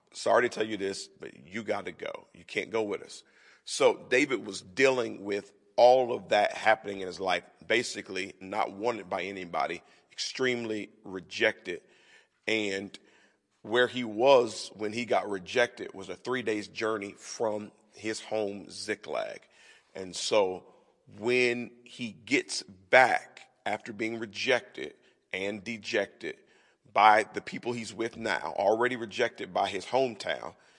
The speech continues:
when he gets back, he finds out that some other people, not the Israelites, not the Philistines, but a whole nother group of people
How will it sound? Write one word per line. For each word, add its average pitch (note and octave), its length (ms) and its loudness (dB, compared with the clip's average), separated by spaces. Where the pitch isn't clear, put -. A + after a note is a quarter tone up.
when F#2+ 160 -12
he F2 80 -10
gets B2+ 360 -2
back, F2 500 0
he G#2+ 140 -10
finds A2 600 2
out E2 440 0
that F2 220 -6
some A#2 320 0
other A#2+ 180 0
people, F2+ 360 -12
not F#2 280 0
the G#2 160 -2
Israelites, A2 560 -2
not G#2+ 160 -2
the A#2+ 80 -8
Philistines, G2+ 600 -8
but E2+ 160 -6
a D#2+ 80 0
whole B2 260 -4
nother A#2+ 300 -2
group F#2+ 240 -16
of - 80 -20
people F#2+ 360 -12